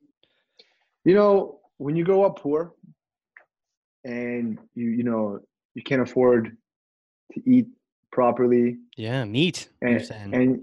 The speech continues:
Speaker 2: Yeah.
Speaker 1: and your parents, although they taught me great morals and ethics, they, they really couldn't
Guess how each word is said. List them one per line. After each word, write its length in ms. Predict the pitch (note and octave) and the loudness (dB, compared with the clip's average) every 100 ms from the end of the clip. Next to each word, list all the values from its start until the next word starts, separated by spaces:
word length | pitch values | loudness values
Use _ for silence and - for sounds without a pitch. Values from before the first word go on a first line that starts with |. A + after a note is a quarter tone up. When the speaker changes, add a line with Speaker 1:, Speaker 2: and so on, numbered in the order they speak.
| - | -4
Speaker 2:
Yeah. 60 | C3 | 0
Speaker 1:
and 120 | C3 | 2
your 120 | B2+ | 2
parents, 520 | B2 D3 D3 D3+ D#3 - | 2 0 2 2 0 0
although 280 | C3+ C3 C3+ | 0 4 2
they 60 | A#2+ - | 2 -4
taught 160 | B2 | -6
me 120 | C#3 A#2+ A#2 | -4 -6 -2
great 180 | A#2 | -2
morals 440 | A#2+ A2 A#2+ B2 A2+ | 0 -2 0 0 -2
and 80 | G#2+ | -6
ethics, 480 | A2 A#2 C3 C#3 - - | -8 -8 -10 -12 -12 -6
they, 120 | A#2+ A#2+ | -4 0
they 100 | A2+ A#2 | 2 4
really 180 | B2+ B2 | 4 2
couldn't 400 | - C3 A#2+ | 0 0 0